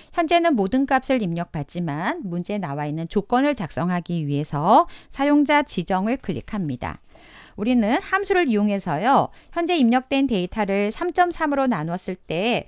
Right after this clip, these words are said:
몫이 삼십팔 이하라고 조건을 주고자 합니다. 그래서, 어, 등호 입력하시고요. 쿼션트라는,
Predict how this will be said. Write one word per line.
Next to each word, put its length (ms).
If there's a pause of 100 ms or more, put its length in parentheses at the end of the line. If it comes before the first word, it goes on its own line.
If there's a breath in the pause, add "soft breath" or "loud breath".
(220 loud breath)
몫이 800
삼십팔 680
이하라고 600
조건을 520
주고자 440
합니다. 460 (340 soft breath)
그래서, 480 (260 soft breath)
어, 300
등호 220
입력하시고요. 960
쿼션트라는, 1200